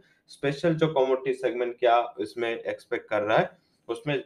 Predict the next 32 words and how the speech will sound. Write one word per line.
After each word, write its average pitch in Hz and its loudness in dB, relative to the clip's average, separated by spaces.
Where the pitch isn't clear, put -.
एक - 2
तो 151 -2
कट 131 0
का 131 2
expectations 127 -2
है। 185 2
कट - -2
का 127 2
expectations 127 -2
क्या 123 4
है? 180 -2
आ, 110 6
जिसमें 147 0
एक, 127 4
आ, 117 10
cotton - 2
पे 143 4
import 131 0
duty 127 2
cut 117 -2
के 127 6
लिए, 123 2
आ, 107 8
जो, 123 2
आ, 87 2
demand 113 2
है, 151 0
वो 120 6
industry 123 4
ने 117 0
की 113 -2
है। 175 -2